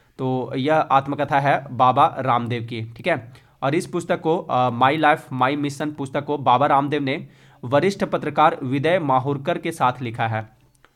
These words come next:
अगला प्रश्न है, निम्नलिखित में से किसे जून दो हज़ार उन्नीस में पुनः देश का राष्ट्रीय सुरक्षा सलाहकार नियुक्त किया गया है?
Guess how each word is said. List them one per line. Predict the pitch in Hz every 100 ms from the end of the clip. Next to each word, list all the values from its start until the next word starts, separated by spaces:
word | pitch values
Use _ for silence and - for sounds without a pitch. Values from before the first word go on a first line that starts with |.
| _ _ _ _ _ -
अगला | 135 165
प्रश्न | 170 170 160
है, | 143 156 220 - _ _ _ _ _ _ _ _
निम्नलिखित | 147 170 202 196
में | 185
से | 180
किसे | - - 156 180
जून | 131 156 175 170
दो | 139 156
हज़ार | 156 170
उन्नीस | 160 147 165 170
में | 160 165
पुनः | 156 185
देश | 156 151 170
का | - 165
राष्ट्रीय | 135 139 139 185
सुरक्षा | 180 143 139 165
सलाहकार | 160 135 135 143 147
नियुक्त | 139 139
किया | - 127
गया | 113 113
है? | 110 110 _